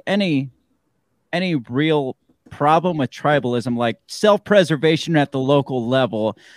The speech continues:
Um, but it, it, it, it was ironic the way she started out the article. It was, like, basically saying that corporate agriculture and corporate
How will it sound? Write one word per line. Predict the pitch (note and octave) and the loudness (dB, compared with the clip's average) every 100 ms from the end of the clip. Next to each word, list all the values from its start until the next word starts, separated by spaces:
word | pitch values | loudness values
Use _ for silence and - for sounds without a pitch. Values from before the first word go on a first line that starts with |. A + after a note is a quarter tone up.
| _ | _
Um, | - D3 C3 B2 A2+ - _ _ _ _ - | -2 2 2 0 -4 -8 _ _ _ _ 2
but | F3+ D#3+ _ _ | 4 2 _ _
it, | - C#3+ G3+ | -6 -4 -2
it, | - G3+ - - | 0 0 -2 -6
it, | F#3+ _ _ _ - | -6 _ _ _ -2
it | G3+ | 0
was | F#3+ D3+ - | 0 -2 -2
ironic | G#3 A#3 G#3 G3+ F3 - | 2 4 4 4 2 0
the | E3+ | 0
way | E3 D#3 | 2 0
she | - D3+ | -2 -8
started | - F#3+ G3+ F3+ | -2 0 2 2
out | D#3+ D#3 | 0 0
the | D3+ | -2
article. | - D#3 D#3 - D3 C#3+ | -2 0 0 -2 -2 0
It | D3+ | 0
was, | D3 | -2
like, | D3+ D3+ C#3+ _ | -2 -2 -2 _
basically | E3+ F3+ - F#3+ | -6 -6 -4 -6
saying | D#3 E3+ D3+ C#3+ B2+ _ _ - | -4 -4 -2 -2 -4 _ _ 0
that | E3 C#3+ - _ _ _ - - | 2 2 -2 _ _ _ -20 -14
corporate | - A3 A3+ A#3 A3 - _ _ _ _ _ | -2 0 2 2 0 0 _ _ _ _ _
agriculture | E3+ F3+ F3 E3+ - D#3+ D#3 D3+ | 0 2 2 -4 -2 -4 -2 -4
and | B2+ | -4
corporate | - G3 F#3+ F#3 | -2 -2 -2 -4